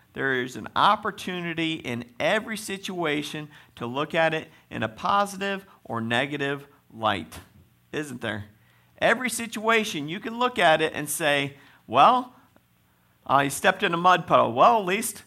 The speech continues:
uh, my co-, my feet are cooled off now, right?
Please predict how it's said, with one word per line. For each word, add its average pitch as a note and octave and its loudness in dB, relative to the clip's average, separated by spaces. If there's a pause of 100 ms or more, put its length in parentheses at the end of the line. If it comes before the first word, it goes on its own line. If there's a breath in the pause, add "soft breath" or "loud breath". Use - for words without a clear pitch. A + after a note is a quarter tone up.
(460 soft breath)
uh, C#3 6
my C3+ 2
co-, - -8 (100)
my C#3 0
feet A#3+ -2
are D#3 -4 (160)
cooled E3 0
off D3+ 8
now, D#3+ 4 (280)
right? E3+ -2